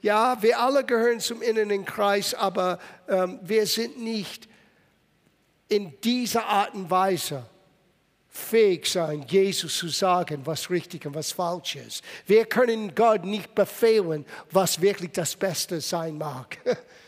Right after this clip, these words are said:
Wir denken, dass wir manchmal das wissen, aber Gott weiß am besten. Einige von uns haben das entdeckt. Ha? Gott weiß am besten.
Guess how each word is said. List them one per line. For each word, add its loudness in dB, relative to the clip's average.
Wir 4
denken, 4
dass 2
wir 2
manchmal 0
das -4
wissen, 2
aber -2
Gott 2
weiß -4
am -12
besten. -8
Einige -2
von -2
uns -2
haben 0
das -2
entdeckt. -4
Ha? -6
Gott 2
weiß 0
am -6
besten. -6